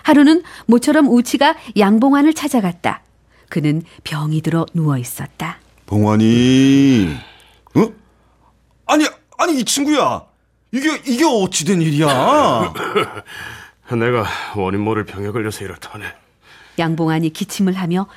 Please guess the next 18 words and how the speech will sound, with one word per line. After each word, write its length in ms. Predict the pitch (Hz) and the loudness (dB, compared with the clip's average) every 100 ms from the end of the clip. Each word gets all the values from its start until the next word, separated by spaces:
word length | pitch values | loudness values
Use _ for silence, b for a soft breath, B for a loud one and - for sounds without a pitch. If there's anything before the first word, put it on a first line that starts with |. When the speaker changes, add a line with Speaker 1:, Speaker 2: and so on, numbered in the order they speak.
| b | b
Speaker 1:
겨우 300 | - 131 131 | -10 -8 -8
대답했다. 680 | 139 131 120 131 - - - _ - | -8 -10 -10 -14 -16 -16 -16 _ -6
Speaker 2:
아이고, 960 | 135 127 131 139 139 135 131 123 104 - b b b b | -2 0 0 -2 0 2 2 0 -2 -6 b b b b
내가 600 | - 110 120 123 135 110 - | -4 0 0 2 0 -2 -4
자주 320 | - 110 135 | -6 -4 -6
찾아오지 380 | - 147 139 135 | -4 0 0 2
못해 380 | 120 127 135 - B B | 0 0 -2 -4 B B
이 60 | 165 | -2
미안하기 500 | 131 156 151 131 165 | 2 2 2 0 -2
짝이 340 | - 135 131 | -2 -2 0
없네 240 | 117 113 113 | 2 2 0
그려. 380 | 107 101 80 76 _ _ _ B B | -2 -4 -8 -12 _ _ _ B B
자네가 340 | 214 247 240 | 0 0 2
이토록 400 | 214 226 220 233 | 0 0 0 0
아픈 280 | 190 175 220 | 0 -2 -2
줄도 220 | 208 208 | -2 -2
모르고, 400 | 208 208 214 196 b b b _ - | 0 0 -2 -4 b b b _ -6
에이, 220 | 120 151 | -2 0